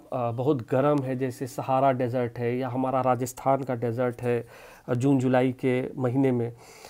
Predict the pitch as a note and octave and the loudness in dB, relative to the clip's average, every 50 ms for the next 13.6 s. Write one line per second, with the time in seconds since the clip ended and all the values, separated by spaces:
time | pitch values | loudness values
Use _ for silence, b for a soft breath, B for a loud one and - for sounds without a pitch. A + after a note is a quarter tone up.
0 | B B B - G3 F#3+ G3+ F#3 C#3 B2+ D#3+ G3 A#3 A#3+ A#3 - - _ _ _ | B B B 0 2 2 2 0 0 0 0 2 2 0 -2 -4 -10 _ _ _
1 | _ - - - - - - D3 D3 C#3+ E3+ G#3 G#3+ - D#3+ - - - D#3 C#3 | _ -10 -10 -10 -10 -4 -2 0 2 2 2 0 0 -2 -6 -10 -4 -2 -2 -2
2 | C3+ - G3+ A3+ B3 G#3 D#3 C3 C3+ C3+ C3 - F#3 F3 D3 C3+ C#3+ C#3 C#3 - | -2 -4 -6 -6 -4 -4 -2 0 0 0 0 0 0 0 2 2 0 -2 -2 -4
3 | - - F#3 G3 G#3+ F#3+ C3 B2+ A#2+ A2+ A#2 B2 B2 B2 - B2 A2 G2 - A#2 | -4 -4 -4 -4 -2 -2 -2 -2 0 2 2 2 0 0 -2 -6 -6 -4 -4 -4
4 | A2 G#2 G#2+ A2 B B B B B B B B - D3+ D3 - A#3+ A#3+ G#3+ A#3 | -4 -4 -8 -12 B B B B B B B B -4 -4 0 2 2 4 4 4
5 | F#3 - F#3 D#3+ D3+ - - C3+ C3+ D#3 F3+ B B B B B B B - C#3+ | 2 4 4 4 4 4 2 0 0 0 -2 B B B B B B B -4 0
6 | C#3+ F#3+ F#3 D#3 B2+ B2 C3 E3 G#3+ A3+ A3 - - - - - b b b b | 0 0 0 0 0 4 4 6 6 6 2 0 -4 -10 -16 -20 b b b b
7 | b b b b _ _ - - - - _ _ _ - - - D#3+ D3+ - - | b b b b _ _ -20 -20 -20 -20 _ _ _ -20 -6 -6 -4 -2 0 -2
8 | G#3+ G3+ - E3 C3+ B2 C3+ D3 F3 F#3+ F3+ - - F#3+ F#3+ F#3 F#3+ - E3+ - | -2 0 0 -2 2 4 6 6 6 4 2 0 0 0 0 0 -2 -6 -8 -6
9 | - E3+ E3 - E3 C#3+ C#3+ C#3+ - F#3+ F#3+ - D3 C#3 C#3+ D3+ F3 D3+ - - | -4 -6 -4 -2 0 -2 0 2 0 0 2 2 0 0 0 0 -2 -4 -4 -4
10 | - F3 F3 F3+ - - A#2+ - A2+ B2 C3 D3+ E3+ F3+ F3+ G3 F3 - - D3+ | -2 -2 -2 -2 -4 -8 -8 -8 0 4 4 4 4 4 0 -4 -4 -4 -4 -2
11 | C3 C3+ C3 D3+ E3 E3+ - F#2+ - - - C3+ C3 B2+ - C#3 C#3+ C#3 C#3+ C3+ | 0 0 0 0 -2 -4 -6 -8 -8 -6 -4 -4 -4 -4 -4 -4 -4 -4 -4 -6
12 | - D3 C3 C#3 C#3 C3+ C#3+ - - C3 A#2 - - - - - D#3 C#3+ C#3+ C#3+ | -6 -6 -6 -4 -4 -6 -6 -4 -6 -6 0 0 0 0 0 -2 -4 -4 -2 -2
13 | D3 D3 C#3+ C#3 C#3+ D3 C#3 C3+ C3+ C3 B2+ | -2 -2 -2 -2 -4 -2 -2 0 0 -2 -2